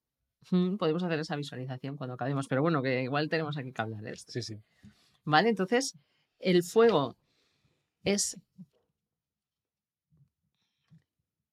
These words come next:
Speaker 1: para, el sol es para para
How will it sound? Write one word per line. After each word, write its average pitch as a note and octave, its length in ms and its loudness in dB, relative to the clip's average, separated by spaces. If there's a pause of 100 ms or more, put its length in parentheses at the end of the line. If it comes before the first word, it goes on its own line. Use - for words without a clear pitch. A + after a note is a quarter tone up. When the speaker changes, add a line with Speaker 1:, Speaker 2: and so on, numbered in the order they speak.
(440)
Speaker 1:
para, D#3 260 4 (1400)
el F3 160 2
sol A3+ 240 -2
es B3+ 220 -2
para D3 220 0
para E3 220 -2